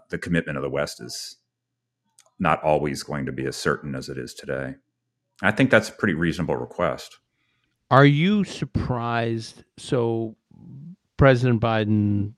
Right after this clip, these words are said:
Speaker 2: you know, said powerful things in Kiev. I think it was terrific that he was there, uh, on the one-year anniversary of the war. Uh,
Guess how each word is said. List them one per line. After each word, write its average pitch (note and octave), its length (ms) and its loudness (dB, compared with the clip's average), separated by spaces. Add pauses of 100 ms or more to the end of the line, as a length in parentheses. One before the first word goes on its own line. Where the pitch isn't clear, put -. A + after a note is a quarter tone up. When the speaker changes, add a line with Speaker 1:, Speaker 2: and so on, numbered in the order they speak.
(580)
Speaker 2:
you A#2 140 -2
know, G2 120 -2
said G2 240 -4
powerful G#2 340 0
things G2+ 460 0
in G#2 480 0 (180)
Kiev. F#2+ 640 -6
I - 40 -10
think F#2+ 200 -2
it F2+ 40 -10
was F2 220 -14
terrific G2+ 400 -4
that F2+ 140 -10
he F2+ 60 -10
was F2 180 -8
there, G#2+ 460 0 (300)
uh, A2+ 60 -6
on F#2+ 340 -4
the F#2+ 80 -2
one-year F#2+ 300 -4
anniversary G#2+ 600 -4
of G#2 100 -12
the G2+ 80 -8
war. F#2+ 500 -2 (680)
Uh, F2+ 500 -2